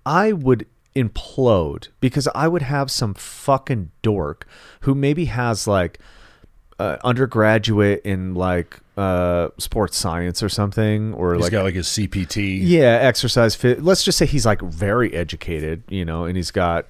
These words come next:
Speaker 1: you know, kinesiology or physiology or something like that. And he, I don't know why he's <laughs> managing a Lifetime, but let's just say that that's the thing. Uh, because th-, that happens all the time. And then I would be like, "Don't do, like, I'm not doing it that way." And he'd be like, "Wah, wah, wah, wah, wah," and he would, like,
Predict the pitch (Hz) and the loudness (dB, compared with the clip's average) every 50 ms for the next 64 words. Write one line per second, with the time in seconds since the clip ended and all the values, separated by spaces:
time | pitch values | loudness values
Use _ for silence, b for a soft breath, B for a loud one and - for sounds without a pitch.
0 | - - 87 85 80 73 71 71 - - 104 101 87 - - 82 80 80 80 80 | -12 -12 -10 -10 -8 -8 -10 -10 -10 -10 -10 -8 -8 -6 -4 -4 -2 -2 -4 -6
1 | 76 82 80 80 80 78 78 76 - - 92 80 82 80 78 78 78 78 76 - | -6 -6 -6 -4 -4 -4 -6 -6 -6 -6 -6 -4 -4 -4 -4 -4 -4 -6 -6 -6
2 | 80 78 - 87 82 73 80 76 78 78 76 - 80 80 80 55 65 76 71 85 | -6 -6 -6 -8 -8 -8 -8 -8 -8 -8 -8 -6 -6 -4 -4 -6 -6 -10 -10 -12
3 | 85 - B B B B B B B B - - 69 73 69 64 65 69 69 - | -12 -14 B B B B B B B B -8 -8 -6 -6 -8 -8 -6 -8 -8 -8
4 | - 73 87 - - - - - - - - 104 98 87 - - 92 101 - 160 | -8 -8 -6 -4 -2 -2 -2 -2 -4 -4 -6 -6 -6 -4 -2 -2 -2 0 0 0
5 | 165 - 226 226 214 220 208 - - 208 - - - 165 120 120 - 120 110 104 | 0 2 2 2 4 4 2 2 0 0 0 2 2 0 0 0 0 0 0 0
6 | - 110 - - 110 113 117 B B B B B B B B B B B - 143 | 0 -4 -2 0 0 -2 -2 B B B B B B B B B B B 2 4
7 | 147 151 151 170 - 165 147 - 175 - 127 143 135 131 143 143 127 131 117 123 | 4 4 4 2 2 2 0 0 -2 0 2 2 2 4 4 2 2 2 4 4
8 | 117 110 107 - 147 156 143 131 113 107 - 117 110 113 110 110 101 107 117 117 | 4 2 2 2 2 2 4 2 2 0 0 -2 0 2 2 2 2 2 4 4
9 | 117 110 95 110 107 104 101 95 92 - - - - 113 113 123 120 123 131 131 | 4 2 2 2 2 4 4 4 2 0 -4 -4 0 2 2 2 2 0 0 0
10 | 90 101 101 95 - 82 104 110 113 113 - 95 107 123 135 123 98 87 76 - | 2 2 0 0 0 0 -2 0 0 -2 -2 0 0 0 0 0 -2 -4 -4 -4
11 | 82 - - - 73 64 58 55 - - - 87 80 - 78 - - - 143 180 | -4 -6 -6 -6 -8 -8 -8 -10 -12 -12 -10 -10 -8 -8 -10 -10 -12 -12 -12 -12
12 | 240 302 277 - - - 233 220 135 156 202 180 165 170 170 165 135 101 95 98 | -12 -12 -12 -12 -14 -14 -12 -12 -12 -12 -10 -10 -10 -8 -6 -4 -2 -2 0 0
13 | 104 104 101 98 92 87 - | 0 0 2 0 0 0 -4